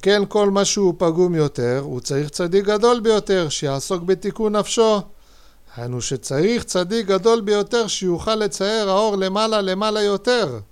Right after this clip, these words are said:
ולהמשיכו בבחינת ציור ותיקון לטובה למטה למטה יותר, ולא יוכלו ליגע בו יד זרים. כי האדם על ידי חטאו,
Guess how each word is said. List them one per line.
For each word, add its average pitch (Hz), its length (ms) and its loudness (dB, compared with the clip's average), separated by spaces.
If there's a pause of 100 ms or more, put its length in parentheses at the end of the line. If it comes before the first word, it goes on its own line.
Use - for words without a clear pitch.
(600)
ולהמשיכו 131 760 -4
בבחינת 208 500 0
ציור 233 460 -2
ותיקון 202 460 -2
לטובה 220 460 0
למטה 196 460 -2
למטה 214 400 -2
יותר, 170 520 -2 (760)
ולא 123 240 -4
יוכלו 208 460 2
ליגע 208 320 4
בו 180 160 -2
יד 175 220 2
זרים. 196 560 0 (1120)
כי 127 240 -10
האדם 143 520 2
על 185 100 2
ידי 180 280 2
חטאו, 139 640 -2